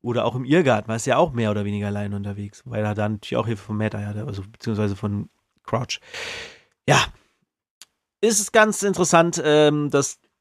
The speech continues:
Harry da auch wieder sagt, so, "Ja, okay, Leute, klingt cool." Also, dass er kein Angeber ist, ne? Das, das merkt man halt, dass er einfach kein Angeber ist. Genau, wir hören uns dann im nächsten Kapitel auf jeden Fall, denn nächste Woche geht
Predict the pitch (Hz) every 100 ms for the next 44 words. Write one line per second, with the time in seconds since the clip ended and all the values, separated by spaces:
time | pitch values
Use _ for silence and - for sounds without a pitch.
0 | _ 135 131 131 127 117 123 113 117 110
1 | 110 - 123 131 156 160 - - - 165
2 | 147 147 151 - _ 165 175 - 165 165
3 | - 120 117 131 170 - 151 147 160 107
4 | 107 101 - 143 156 131 - 135 120 127
5 | - 101 98 101 - - 117 117 - 107
6 | 110 - 117 - 120 120 104 101 120 -
7 | - _ _ _ _ _ - 262 240 131
8 | 127 233 277 - - _ - 143 185 233
9 | 202 196 180 170 - 143 143 131 151 -
10 | 131 127 110 117 107 120 113 - 131 156
11 | 135 143 - 127 151 147 135 123 123 123
12 | 117 110 151